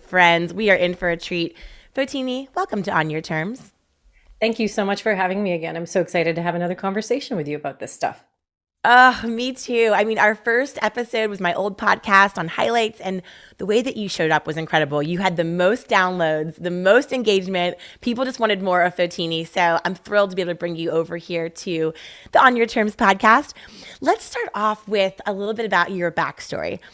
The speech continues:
Speaker 1: I remember there was a story that you shared with me about being a child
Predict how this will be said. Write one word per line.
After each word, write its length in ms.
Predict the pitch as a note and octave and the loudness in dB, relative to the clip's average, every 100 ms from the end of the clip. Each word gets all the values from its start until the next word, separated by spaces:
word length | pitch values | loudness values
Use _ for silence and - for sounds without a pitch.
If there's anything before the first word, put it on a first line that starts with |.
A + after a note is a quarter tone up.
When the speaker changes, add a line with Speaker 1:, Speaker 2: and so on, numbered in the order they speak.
| - - - - | -20 -20 -6 0
Speaker 1:
I 60 | |
remember 320 | F#4 C#5+ C#5+ B4 | 0 0 -2 0
there 120 | D4+ | 0
was 100 | A#3+ | -2
a 40 | |
story 460 | A3+ G#3+ G3+ G3+ G3 | -4 -4 -2 0 0
that 140 | F#3+ | 0
you 100 | G3+ | -2
shared 240 | F#3+ G3 F#3 | -4 -4 -4
with 140 | F#3 | -4
me 320 | F#3+ F3 E3+ - | -4 0 0 0
about 460 | F#3 F3+ F3 E3+ | 0 4 4 2
being 240 | F#3+ G3+ G3+ | -4 -6 -4
a 60 | |
child 840 | - - - - B3 A#3 E3+ D#3 | -6 -8 -4 4 6 6 4 2